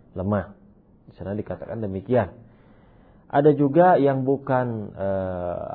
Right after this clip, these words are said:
apa, yang buas, yang tidak buas, tetapi juga haram untuk dimakan, yaitu kelinci.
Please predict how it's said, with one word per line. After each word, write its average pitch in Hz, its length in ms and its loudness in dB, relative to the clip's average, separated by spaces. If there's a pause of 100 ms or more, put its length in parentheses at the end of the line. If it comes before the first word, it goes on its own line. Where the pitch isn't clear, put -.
apa, 139 560 -2
yang 113 320 -2
buas, 123 400 4
yang 113 160 -2
tidak 104 320 0
buas, 131 320 6
tetapi 135 400 2
juga 139 400 6
haram 160 400 2
untuk 123 160 -8
dimakan, 117 560 -6
yaitu 92 240 -6
kelinci. 87 480 -8